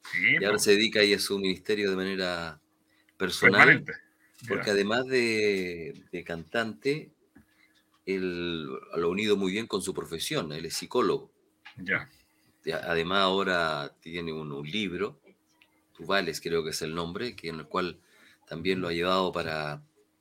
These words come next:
Speaker 2: promover
Speaker 1: Ah.
Speaker 2: también ese mensaje, ¿ah? De
Speaker 1: Ya,
Speaker 2: autoestima,
Speaker 1: ayu-,
Speaker 2: de
Speaker 1: ayudar a las
Speaker 2: valoración
Speaker 1: personas
Speaker 2: propia,
Speaker 1: ahí a
Speaker 2: sí.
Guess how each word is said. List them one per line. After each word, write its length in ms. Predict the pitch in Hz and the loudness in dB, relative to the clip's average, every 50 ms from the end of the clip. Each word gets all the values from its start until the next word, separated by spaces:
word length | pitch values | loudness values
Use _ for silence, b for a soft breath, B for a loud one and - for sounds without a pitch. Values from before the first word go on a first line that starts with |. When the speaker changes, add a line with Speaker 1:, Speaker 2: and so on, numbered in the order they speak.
| _ - - | _ -12 -4
Speaker 2:
promover 480 | 82 85 85 80 80 82 92 95 87 | -2 0 0 2 2 2 4 4 4
Speaker 1:
Ah. 20 | 87 | 2
Speaker 2:
también 520 | 87 78 78 80 87 87 87 85 82 - _ _ _ _ _ _ _ _ _ _ _ _ _ | 0 -4 -6 -6 -6 -6 -6 -8 -12 -18 _ _ _ _ _ _ _ _ _ _ _ _ _
ese 220 | - - - - 82 | -4 -2 -2 -2 0
mensaje, 640 | 80 76 76 - - 95 - - - - - _ _ _ | -2 2 2 4 6 6 4 2 -2 -6 -10 _ _ _
¿ah? 180 | 78 80 85 85 | -10 -8 -8 -4
De 80 | 78 80 | -2 -4
Speaker 1:
Ya, 20 | |
Speaker 2:
autoestima, 680 | 78 76 - 82 85 85 87 90 101 92 87 82 80 | -2 -2 -4 -6 -6 -6 -2 -2 -2 0 0 0 0
Speaker 1:
ayu-, 20 | 78 | 0
Speaker 2:
de 100 | 80 78 | 2 2
Speaker 1:
ayudar 200 | 78 78 - 131 | 2 2 4 4
a 80 | 123 | 2
las 120 | 117 - 82 | 2 0 -2
Speaker 2:
valoración 20 | |
Speaker 1:
personas 460 | 76 - - - 87 85 127 127 117 | -4 -6 -2 0 2 2 2 2 2
Speaker 2:
propia, 20 | 117 | 2
Speaker 1:
ahí 180 | 120 - - | 4 4 4
a 60 | - - | 2 0
Speaker 2:
sí. 100 | - | -4